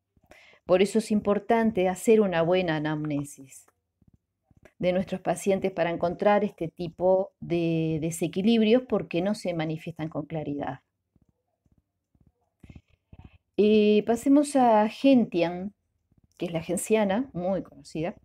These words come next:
<laughs> la número doce del sistema. Este elixir está indicado para depresiones, eh, causadas por un evento o situación conocida y manifiesta por el propio paciente.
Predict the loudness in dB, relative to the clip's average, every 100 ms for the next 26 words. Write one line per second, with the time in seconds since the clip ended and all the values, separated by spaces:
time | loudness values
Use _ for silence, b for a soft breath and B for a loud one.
0 | -10 -10 -12 _ _ B B B B 2
1 | 4 4 4 4 2 0 -2 -2 -2 -4
2 | -10 -8 -6 -6 -10 _ _ _ _ _
3 | _ _ b b 0 2 2 2 6 6
4 | 4 2 0 2 4 2 0 -2 0 2
5 | 2 2 0 2 0 -2 -6 -4 -2 -2
6 | 0 -2 -6 -14 -16 -2 0 0 -2 -2
7 | 2 4 2 0 -8 _ -2 0 -2 2
8 | 2 4 0 2 2 2 -4 -6 -6 -6
9 | -10 -6 -8 -4 2 2 2 -2 -2 -2
10 | -2 -4 -2 -2 -2 -10 _ _ _ _
11 | _ _ B B B B -4 0 2 4
12 | 2 0 -2 0 0 0 0 -2 0 -2
13 | -2 -2 -6 -8 -8 -8 -12 -18